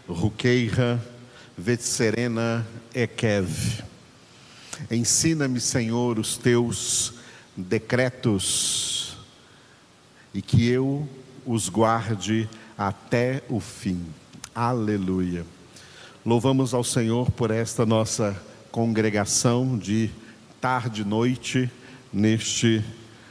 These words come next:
domingo, vinte e cinco de abril de dois mil e vinte e um. E vamos começar sendo nutridos, alimentados, fortalecidos e curados pela palavra de Deus,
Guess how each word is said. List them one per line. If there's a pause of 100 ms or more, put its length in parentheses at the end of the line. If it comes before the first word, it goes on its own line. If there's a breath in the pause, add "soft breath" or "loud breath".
(180 loud breath)
domingo,
vinte
e
cinco
de
abril (340 loud breath)
de
dois
mil
e
vinte
e
um. (840 loud breath)
E
vamos
começar
sendo (420 loud breath)
nutridos,
alimentados,
fortalecidos
e
curados (340 loud breath)
pela
palavra
de
Deus,